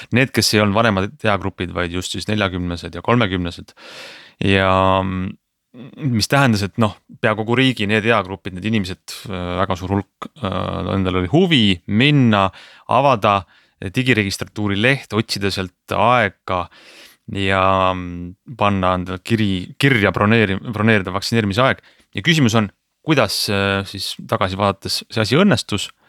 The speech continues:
Ja, äh, ma ei tea, kui keegi minult küsiks, minu arvates lõpuks ikkagi päris hästi õnnestus.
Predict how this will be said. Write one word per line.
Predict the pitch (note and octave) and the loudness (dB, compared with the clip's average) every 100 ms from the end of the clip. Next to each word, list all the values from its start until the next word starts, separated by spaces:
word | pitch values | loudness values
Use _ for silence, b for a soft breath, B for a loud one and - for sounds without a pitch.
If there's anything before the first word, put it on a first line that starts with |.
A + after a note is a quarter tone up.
| B B B B B B | B B B B B B
Ja, | - G2+ G2 G2 G2 F#2+ G2 | -4 0 2 4 4 4 0
äh, | - - - - - | -2 -18 -20 -20 -6
ma | G#2+ | -2
ei | A#2+ | 2
tea, | C#3 | 2
kui | F#2+ A2 G#2 | 0 0 0
keegi | A2+ A#2+ - | 2 0 -2
minult | - C3+ B2 - | -4 0 0 2
küsiks, | E3 A2+ - | 0 0 -2
minu | A#2 B2 | -2 0
arvates | C3 B2 A#2 - - - - | -2 -2 -4 -8 -14 -20 -2
lõpuks | G3+ E3+ - C3 | 0 2 0 0
ikkagi | D3 | 0
päris | F#3 C#3+ C#3 | 0 2 0
hästi | - F#2 | -2 -8
õnnestus. | F2 - - - | -8 -12 -16 -20